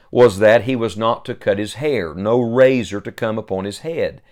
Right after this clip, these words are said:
The third part of the Nazirite vow was that they could not touch a dead body. Now, with that in mind, with that foundation from number six and that framework,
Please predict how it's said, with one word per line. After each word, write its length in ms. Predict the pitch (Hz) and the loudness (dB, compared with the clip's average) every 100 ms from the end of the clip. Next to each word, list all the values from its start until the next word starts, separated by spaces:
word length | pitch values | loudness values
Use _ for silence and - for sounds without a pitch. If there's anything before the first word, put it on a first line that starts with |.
| _ _ _ - | _ _ _ -16
The 60 | |
third 440 | - - 202 269 202 | -4 4 6 4 2
part 220 | 139 117 | 2 2
of 40 | |
the 60 | 98 | 0
Nazirite 460 | 104 98 90 92 65 | -2 -2 0 -2 -2
vow 320 | 87 87 104 | -4 -2 -2
was 220 | 120 107 | -2 -2
that 120 | 107 | -4
they 140 | 104 110 | -4 -6
could 340 | - 170 175 | -6 -6 -4
not 380 | 160 151 - _ | -4 -4 -6 _
touch 340 | 120 113 - | -2 -2 -4
a 120 | - 110 | -12 -12
dead 480 | 82 101 98 95 | -6 -2 -2 -4
body. 360 | 85 101 82 71 | -4 -2 -4 -8
Now, 300 | 85 113 101 _ _ _ | -8 -6 -8 _ _ _
with 120 | 120 | 0
that 180 | 113 151 | 2 4
in 160 | 214 202 | 2 2
mind, 380 | 175 117 92 104 | 0 0 -2 0
with 100 | 117 | 2
that 220 | 143 - | 2 0
foundation 580 | 165 175 160 127 - 113 | -4 -2 0 0 -2 -10
from 200 | 107 107 | -8 -6
number 260 | 113 120 | -4 -4
six 460 | 123 - 120 95 - | -8 -4 -4 -4 -6
and 80 | 107 | -6
that 160 | 120 | -6
framework, 760 | - 147 156 151 101 90 90 | -6 -4 -4 -4 -2 -2 -4